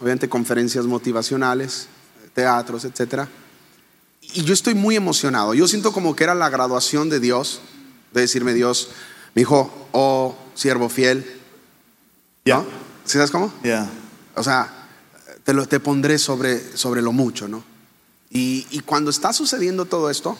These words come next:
Speaker 1: eh, viene una plática co-, con una persona que me reservo el nombre. <laughs> Ay,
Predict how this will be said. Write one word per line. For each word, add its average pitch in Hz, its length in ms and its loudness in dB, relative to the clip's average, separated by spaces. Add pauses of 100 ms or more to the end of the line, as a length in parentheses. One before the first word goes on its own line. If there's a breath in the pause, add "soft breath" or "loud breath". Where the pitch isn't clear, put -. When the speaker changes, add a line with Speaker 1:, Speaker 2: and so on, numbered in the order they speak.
(920)
Speaker 1:
eh, 120 320 -4 (1200)
viene 151 180 4
una 165 200 -2
plática 143 560 -2
co-, - 100 -16 (140)
con 110 140 -4
una 120 160 -2
persona 117 500 -2 (1120)
que 113 120 -6
me 113 80 -2
reservo 127 360 0
el 131 100 0
nombre. 110 240 -2
<laughs> - 40 -6
Ay, - 100 -4